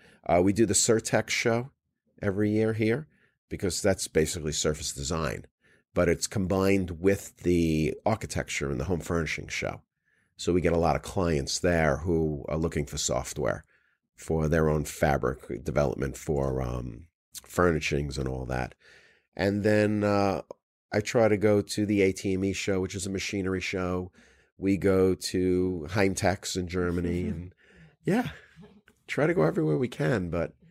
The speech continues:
Speaker 1: you don't want, you can't be everywhere either, you know.
Speaker 2: No, that's true,
Speaker 1: You wanna
Speaker 2: but
Speaker 1: pick and choose.
Speaker 2: and, but New York has always been the kind of base and home?
Speaker 1: For me, New York has always been central station for us, yeah. Um,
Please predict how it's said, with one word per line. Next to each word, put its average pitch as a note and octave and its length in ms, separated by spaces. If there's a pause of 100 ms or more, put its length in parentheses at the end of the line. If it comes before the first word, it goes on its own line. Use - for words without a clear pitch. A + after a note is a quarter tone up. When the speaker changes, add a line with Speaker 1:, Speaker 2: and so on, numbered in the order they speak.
Speaker 1:
you - 80
don't D#3+ 120
want, D#3 160
you B2+ 60
can't C#3 260
be A#2+ 140
everywhere E2+ 440
either, D#2+ 320 (340)
you D#2+ 140
know. - 120 (360)
Speaker 2:
No, F3+ 380
that's G3 260
true, F#3+ 340
Speaker 1:
You G2 100
wanna F2 120
Speaker 2:
but - 80
Speaker 1:
pick A2 160
and E2 100
choose. D2+ 460
Speaker 2:
and, G#3 240
but G3 160
New G3+ 80
York G3 240
has G3 160
always F#3 300
been F3+ 400
the F#3 100
kind F3 240
of E3 100
base F3 440
and F3+ 140
home? F#3 340
Speaker 1:
For C#3+ 160
me, E3 240
New D#3 120
York C#3+ 200
has B2 100
always A#2+ 220
been A2 180
central G2 400
station D#2+ 420
for E2 200
us, D#2+ 260
yeah. D#2 220 (400)
Um, D#2 640